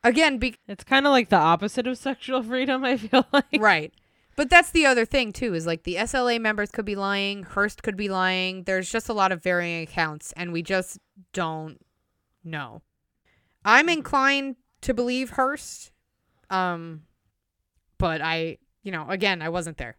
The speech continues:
Speaker 1: so. On April third, nineteen seventy-four, two months after being abducted,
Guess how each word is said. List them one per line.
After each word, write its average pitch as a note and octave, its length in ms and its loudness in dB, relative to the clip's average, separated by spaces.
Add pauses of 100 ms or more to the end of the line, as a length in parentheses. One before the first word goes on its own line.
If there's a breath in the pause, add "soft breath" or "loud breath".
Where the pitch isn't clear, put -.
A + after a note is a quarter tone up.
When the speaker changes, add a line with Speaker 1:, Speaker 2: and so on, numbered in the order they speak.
Speaker 1:
so. C3+ 300 -14 (680)
On B3 200 4
April D4+ 360 2
third, G3+ 560 0
nineteen G#3 380 -4
seventy-four, F3 520 -4 (100)
two E4 320 2
months B3 360 0
after E3+ 280 0
being E3+ 260 -6
abducted, D3+ 460 -8